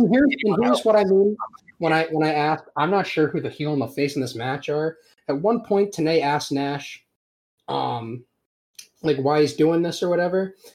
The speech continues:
Speaker 1: And the first thing that comes out of this motherfucking dude's ma-, mouth is, "Well, it's always been about the money."
Speaker 2: <laughs>
Speaker 1: But,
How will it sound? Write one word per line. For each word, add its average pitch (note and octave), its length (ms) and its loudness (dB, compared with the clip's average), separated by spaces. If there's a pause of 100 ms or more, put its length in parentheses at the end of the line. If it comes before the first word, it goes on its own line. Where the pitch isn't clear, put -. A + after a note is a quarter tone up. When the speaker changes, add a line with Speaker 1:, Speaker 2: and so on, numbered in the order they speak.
(160)
Speaker 1:
And D3 120 -2
the C#3+ 60 0
first A3+ 480 2
thing F3+ 220 4
that C#3 120 -2
comes D3+ 240 -2
out C#3 120 0
of C3+ 60 -2
this C3+ 140 -4
motherfucking C3 480 -6
dude's C3 220 -2
ma-, B2+ 220 -4 (340)
mouth A2 340 -6
is, A#2+ 240 0 (320)
"Well, C#3 160 0
it's C3+ 80 -6
always G#3 220 2
been B2+ 160 -6
about A#2+ 280 -4
the A2 80 -10
money." A#2 560 -4
Speaker 2:
<laughs> - 60 -20 (440)
Speaker 1:
But, G#3+ 360 12